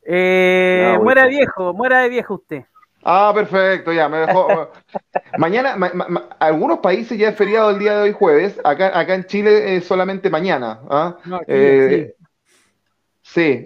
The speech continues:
Speaker 3: no, acá, acá es mañana y el, bueno, el fin de semana largo. Los tacos o el, los trancones, como le dicen en Colombia, ni les cuento cómo estaban el día de hoy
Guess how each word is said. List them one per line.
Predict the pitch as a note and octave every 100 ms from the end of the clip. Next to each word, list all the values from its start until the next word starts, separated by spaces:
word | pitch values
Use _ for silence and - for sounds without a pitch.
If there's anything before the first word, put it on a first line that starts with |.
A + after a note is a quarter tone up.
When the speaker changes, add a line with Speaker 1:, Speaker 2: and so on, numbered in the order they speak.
| -
Speaker 3:
no, | D#3+ D3
acá, | E3 G3 F#3 - -
acá | - C3+ F#3 F#3
es | F3
mañana | D#3 D#3 D#3+ G3 G#3 G#3
y | F#3+ D#3+ D3+ D3+
el, | C#3+
bueno, | D3 D3+
el | C3
fin | C#3+
de | C3
semana | C#3+ D3
largo. | D#3 -
Los | F3 F#3 E3 D#3+ D#3+
tacos | A3+ B3+ C4 B3+ B3 - - -
o | E3+
el, | F3
los | E3+ E3+
trancones, | E3+ E3+ D#3 F#3+ B3 B3
como | A#3 A3
le | A3+
dicen | G3+ A3
en | G#3
Colombia, | G#3 A3+ A3 A3
ni | F#3+ G3 A#3 C#4 C4+
les | B3 A#3
cuento | - F3+ D3 C3 C#3
cómo | D3 C#3
estaban | D#3+ D#3+ D3+
el | C#3+
día | D#3+ D#3
de | D3+
hoy | D#3+ E3+